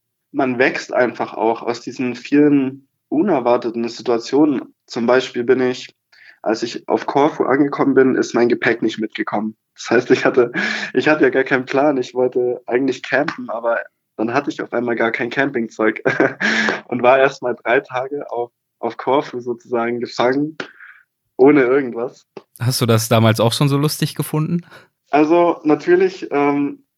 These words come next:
Speaker 1: ist es dann erstmal ein Schock, wenn das Gepäck nicht mitkommt, ne? <laughs> Aber ich bin erstaunlich cool geblieben in dem Moment und hab mir gedacht, okay, dann warte ich halt. Zum Glück hab ich's noch bekommen. Manche Leute warten immer noch.
Speaker 2: Mhm.
Speaker 1: <laughs> Das war im Juni.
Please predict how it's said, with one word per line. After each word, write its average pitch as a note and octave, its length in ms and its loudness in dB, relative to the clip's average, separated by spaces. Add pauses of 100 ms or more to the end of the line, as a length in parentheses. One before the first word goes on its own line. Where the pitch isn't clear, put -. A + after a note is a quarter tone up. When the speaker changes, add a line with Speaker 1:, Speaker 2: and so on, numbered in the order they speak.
Speaker 1:
ist C#3 220 2
es C#3 160 -8
dann B2+ 340 2
erstmal C#3 360 0
ein A#2+ 80 -2
Schock, C#3 320 -2
wenn A2+ 240 -2
das A2 180 -2
Gepäck B2+ 340 -4
nicht A#2 160 -8
mitkommt, G#2+ 420 -4
ne? B2 320 -4
<laughs> - 880 -2
Aber D#3+ 240 4
ich - 140 0
bin E3 240 -6 (140)
erstaunlich E3 500 -4 (100)
cool F#3 140 -2
geblieben C3+ 320 -8
in B2+ 100 -8
dem C3+ 120 2
Moment C#3 360 -4
und C3 100 -10
hab C3+ 120 -8
mir C3 80 -10
gedacht, C3 200 -10
okay, E3 360 -2 (160)
dann A2 200 0
warte C3+ 260 4
ich - 160 -10
halt. E3 360 0 (140)
Zum C3 140 -4
Glück E3+ 220 6
hab D3 100 4
ich's C#3+ 120 0
noch B2+ 120 -6
bekommen. D3 520 -6
Manche C3 300 -6
Leute B2 300 0
warten A#2+ 240 -4
immer D3 200 -4
noch. E3+ 200 -6 (160)
Speaker 2:
Mhm. A#2 480 2 (460)
Speaker 1:
<laughs> - 0 -
Das B2 340 2
war B2 140 4
im B2 100 -2
Juni. D3 400 0